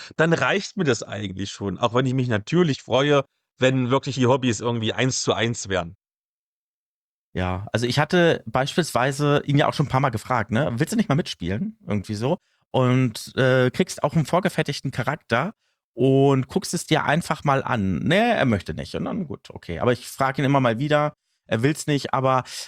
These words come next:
Speaker 2: ähm, es ist so diese gegenseitige Aufmerksamkeit auf jeden Fall da und das finde ich halt sehr, sehr schön. Und, ähm, wir wissen dann auch einander,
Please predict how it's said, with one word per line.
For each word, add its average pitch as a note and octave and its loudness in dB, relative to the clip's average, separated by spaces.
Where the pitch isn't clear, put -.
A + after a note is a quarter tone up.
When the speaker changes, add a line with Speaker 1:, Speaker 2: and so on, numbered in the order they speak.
Speaker 2:
ähm, C3+ 4
es - 0
ist - -6
so F#3+ -2
diese D#3+ -2
gegenseitige D#3 2
Aufmerksamkeit F3+ 0
auf - -2
jeden D3+ 0
Fall C#3 2
da B2 2
und A2+ 0
das B2 0
finde G#2+ 0
ich - -6
halt A2 -2
sehr, A2 0
sehr G2+ -2
schön. F3 0
Und, B2+ 4
ähm, A#2+ 2
wir A#2 0
wissen D#3 -2
dann C3 2
auch - -4
einander, B2 2